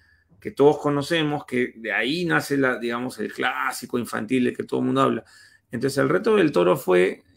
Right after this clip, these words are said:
eh, s-, siendo él un director tan identificado con el terror y lo gótico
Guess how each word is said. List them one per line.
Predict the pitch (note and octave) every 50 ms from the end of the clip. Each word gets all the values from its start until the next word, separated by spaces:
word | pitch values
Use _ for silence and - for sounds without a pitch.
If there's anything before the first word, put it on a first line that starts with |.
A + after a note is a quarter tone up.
| _ _
eh, | - C#3 C3 C3 B2+ B2
s-, | B2+ - - - - -
siendo | - - E3 D#3+ D#3 D#3 D#3
él | D#3 D#3 D3+ D3+ B2+ -
un | - D#3 D3+ D3+
director | D3 D3+ C#3+ C#3+ D3 D#3 D3+
tan | - D3 D3
identificado | D3+ D3+ D3 - C#3+ C3 - C3+ - C#3+ C#3 C#3+
con | C#3+ C#3 C3+
el | B2+ A#2+
terror | - B2 B2 C3 C#3 C#3+ C#3+
y | C#3
lo | B2+ B2
gótico | B2 C3+ C#3+ C#3+ C#3+ - C3+ - - F3+ B3+ -